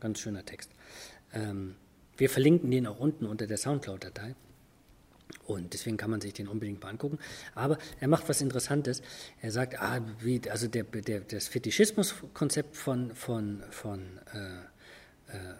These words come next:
von Marx ist ein Totalkonzept. Es weitet sich immer weiter aus, immer weiter, immer weiter, immer weiter. Und jetzt, das sage ich als, sage ich als Pointe vorweg, sagt Böhme,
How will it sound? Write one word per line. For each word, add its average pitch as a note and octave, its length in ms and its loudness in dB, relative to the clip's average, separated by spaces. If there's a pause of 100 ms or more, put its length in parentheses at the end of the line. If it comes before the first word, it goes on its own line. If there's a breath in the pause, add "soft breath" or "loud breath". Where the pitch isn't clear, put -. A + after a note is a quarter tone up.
(120)
von G#2 200 -4
Marx - 480 -2 (480 loud breath)
ist - 140 -4
ein A2 120 -4
Totalkonzept. - 1120 -2
Es - 160 -6
weitet - 300 0
sich - 220 -2
immer B2 280 -2
weiter A#2 360 -6
aus, A2 280 -12
immer B2 240 -6
weiter, A2 240 -12
immer G#2 180 -12
weiter, G#2+ 220 -12
immer F#2 160 -16
weiter. G#2 240 -12 (400 loud breath)
Und A2+ 100 -4
jetzt, - 280 2 (580)
das - 280 -4 (180)
sage F#2+ 240 -4
ich F#2 120 -8
als, - 340 -6 (100)
sage G2+ 220 -6
ich G2 140 -12
als G2+ 140 -8
Pointe A2 420 -4
vorweg, G#2 400 -8 (680 loud breath)
sagt - 220 -8
Böhme, G2+ 240 -4